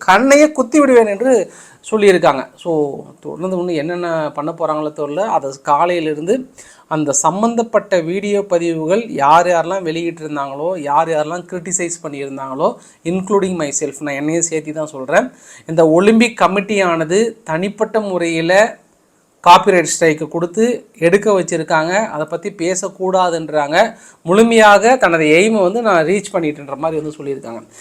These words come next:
So, ஒட்டுமொத்தமா எல் ஜி பி டி கியூவை ஒரு ப்ரொமோஷன்ல கொண்டு வந்து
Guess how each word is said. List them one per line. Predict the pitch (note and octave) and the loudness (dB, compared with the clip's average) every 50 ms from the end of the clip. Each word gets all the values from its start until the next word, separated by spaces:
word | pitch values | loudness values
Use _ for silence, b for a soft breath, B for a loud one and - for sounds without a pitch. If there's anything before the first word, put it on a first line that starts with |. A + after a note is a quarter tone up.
| B B B | B B B
So, | B - E3 D3 C#3+ D3+ | B 0 2 2 2 2
ஒட்டுமொத்தமா | - A#3 A3+ A3+ A3+ A3+ G#3+ G#3 A3 B3 C4 B3+ A#3 G3+ F3 D3+ C#3 B2+ - - - _ _ _ _ _ _ _ _ _ _ - | 0 2 2 2 0 0 0 2 4 4 6 6 6 4 4 2 0 -2 -6 -12 -18 _ _ _ _ _ _ _ _ _ _ -4
எல் | D3 E3+ G3 | -2 0 2
ஜி | G#3 A#3 A3+ | 2 2 2
பி | G3+ A3 | 2 0
டி | G3+ G3 G3 | 0 0 -4
கியூவை | - - F3+ E3+ E3+ G3 A3+ A#3+ B3 A#3 - - _ _ _ - | -4 -4 -4 0 2 2 2 2 0 -2 -4 -10 _ _ _ -2
ஒரு | F#3+ F3+ F3 | -2 0 0
ப்ரொமோஷன்ல | F3+ F#3 F#3 F#3+ G3+ G#3 G3 G3+ G#3 F3+ E3 F3+ G3+ G3+ F#3+ F#3+ | 0 0 0 2 2 0 0 0 0 -2 0 2 2 2 2 0
கொண்டு | F#3 F3+ F3+ F#3 | -2 -2 0 0
வந்து | F3 E3+ D#3 | 0 0 -2